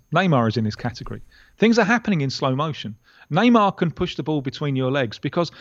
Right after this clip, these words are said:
he just sees things. It, it's like he's, he's, he's got, he's got an hour to see things that only happen in a fraction of a second. In his mind, he's already seeing, "Oh, yeah, I'll push it through there and then I can run around the other side."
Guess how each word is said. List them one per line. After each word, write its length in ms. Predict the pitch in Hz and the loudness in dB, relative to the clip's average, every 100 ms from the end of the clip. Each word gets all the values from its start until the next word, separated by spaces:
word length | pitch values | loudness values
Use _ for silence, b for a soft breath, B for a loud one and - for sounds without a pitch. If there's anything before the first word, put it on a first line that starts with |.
| B B | B B
he 120 | - 185 | -2 0
just 320 | 208 - - | 0 -2 0
sees 360 | 247 254 214 | 2 4 2
things. 480 | - 113 98 104 - - _ _ _ _ _ _ _ _ _ | 2 2 0 -8 -16 -20 _ _ _ _ _ _ _ _ _
It, 180 | 175 185 | -2 0
it's 100 | 190 | 2
like 180 | 240 233 | 4 4
he's, 120 | 226 - | 2 2
he's, 180 | 196 196 - | 0 0 0
he's 180 | 214 180 | -2 -2
got, 160 | - | 2
he's 100 | 196 | 2
got 160 | 185 196 | 4 2
an 80 | 190 | 4
hour 440 | 214 220 120 95 _ _ _ _ _ | 4 2 0 -4 _ _ _ _ _
to 120 | - | -2
see 260 | - 196 202 | 2 4 2
things 400 | - 131 117 117 | 2 -2 -2 -2
that 120 | 143 | 0
only 240 | 165 170 151 | 2 2 2
happen 240 | 147 - | 0 0
in 80 | 143 | -2
a 40 | |
fraction 320 | 131 135 117 135 | -2 -6 -6 -8
of 40 | |
a 40 | |
second. 440 | 127 170 - 104 - b b b - | -6 -8 -10 -14 -16 b b b 2
In 80 | |
his 160 | 214 170 | 4 6
mind, 340 | 202 240 196 | 6 6 4
he's 120 | 143 185 | 4 2
already 220 | 180 165 | 2 0
seeing, 240 | - 208 | -2 -2
"Oh, 40 | 190 | 0
yeah, 140 | 185 | -2
I'll 80 | 170 | -4
push 260 | - 233 - | -8 -8 -6
it 120 | - | -4
through 200 | 190 160 | -2 0
there 180 | 123 131 | 0 -4
and 80 | |
then 80 | 143 | -4
I 80 | 147 | -4
can 160 | 151 147 | -2 0
run 160 | 151 | 2
around 320 | 151 143 131 - | 2 2 0 -6
the 240 | 139 135 | -2 2
other 140 | 131 | 2
side." 340 | 127 139 113 | 2 0 0